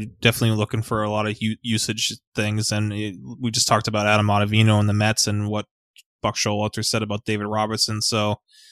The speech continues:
that'll be interesting to see how things, you know, 'cause if you're get-, you wanna,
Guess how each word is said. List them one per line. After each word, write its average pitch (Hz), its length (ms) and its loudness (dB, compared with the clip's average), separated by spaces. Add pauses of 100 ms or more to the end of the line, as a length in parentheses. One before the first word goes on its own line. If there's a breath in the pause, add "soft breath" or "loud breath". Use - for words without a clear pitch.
(400 soft breath)
that'll 107 200 4
be 117 140 2
interesting 110 420 0
to 104 80 -2
see - 220 0
how 107 160 0
things, 107 440 -2 (580)
you 110 120 0
know, 101 160 0
'cause 127 220 4
if 135 300 2
you're 175 120 8
get-, 202 200 2
you 151 120 10
wanna, 190 220 6